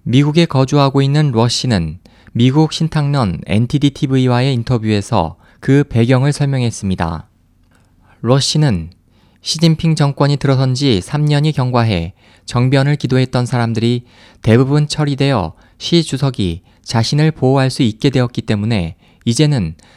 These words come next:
그가 중국의 향후 행방, 즉 독재로 갈 것인지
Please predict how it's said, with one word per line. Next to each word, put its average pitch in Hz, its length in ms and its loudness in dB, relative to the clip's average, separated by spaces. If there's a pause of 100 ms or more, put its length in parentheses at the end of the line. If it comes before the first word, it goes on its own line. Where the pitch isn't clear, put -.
(120)
그가 160 280 2
중국의 143 580 0
향후 160 340 -2
행방, 127 560 -2 (140)
즉 - 320 -4 (360)
독재로 151 460 0
갈 143 160 -2
것인지 110 640 -2